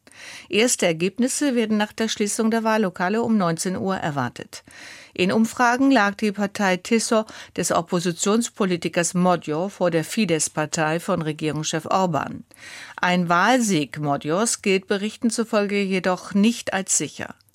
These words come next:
Orban habe mit einem Neuzuschnitt der Wahlkreise dafür gesorgt, dass bei der Wahl ländliche Gebiete gegenüber Städten bevorzugt würden.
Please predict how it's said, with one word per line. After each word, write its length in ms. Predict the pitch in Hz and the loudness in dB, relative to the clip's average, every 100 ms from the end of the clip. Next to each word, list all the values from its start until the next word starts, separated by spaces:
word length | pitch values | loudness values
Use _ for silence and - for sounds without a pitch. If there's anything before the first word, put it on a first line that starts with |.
| - | 0
Orban 580 | 170 165 170 220 262 254 | 2 4 4 4 4 4
habe 240 | 240 226 | 4 4
mit 200 | 196 185 | 2 2
einem 240 | 180 175 | 0 0
Neuzuschnitt 840 | 175 185 226 233 196 - 156 - 156 | 2 2 0 -2 -2 -2 -4 -2 -2
der 160 | 143 | 0
Wahlkreise 760 | 147 143 139 - 151 151 156 151 | 2 0 -2 -2 0 2 2 2
dafür 340 | 147 - 151 | 0 0 -4
gesorgt, 580 | 143 139 147 156 190 - - - - - | -2 -2 2 0 0 -8 -18 -18 -10 -2
dass 160 | 185 | 0
bei 160 | - 196 | 2 2
der 200 | 196 185 | 2 4
Wahl 280 | 180 196 233 | 4 4 4
ländliche 520 | 220 240 269 - 247 | 2 0 -4 -2 -2
Gebiete 580 | 240 226 226 240 294 269 | -2 -2 -2 -2 -4 -2
gegenüber 600 | 226 196 202 185 180 175 | -2 -2 -4 -2 -2 -2
Städten 420 | 175 170 - 190 | -4 -4 -2 -2
bevorzugt 760 | 196 - 240 - 226 226 - | -2 0 0 0 -2 -4 -6
würden. 340 | - - - | -6 -6 -8